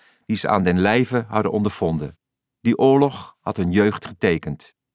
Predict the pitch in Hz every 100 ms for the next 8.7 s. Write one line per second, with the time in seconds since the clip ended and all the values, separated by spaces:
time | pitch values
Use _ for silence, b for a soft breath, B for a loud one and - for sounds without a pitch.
0 | _ _ _ _ _ _ _ - 107 143
1 | 147 131 110 101 117 143 143 - 113 107
2 | 110 107 - 127 139 117 107 101 95 95
3 | 98 120 - 113 110 _ b - 117 123
4 | - 113 98 101 98 - 98 113 - -
5 | _ _ _ _ _ _ _ _ _ _
6 | - 110 120 135 147 120 110 147 120 120
7 | 131 135 107 98 123 131 139 123 98 98
8 | - 131 120 120 117 113 113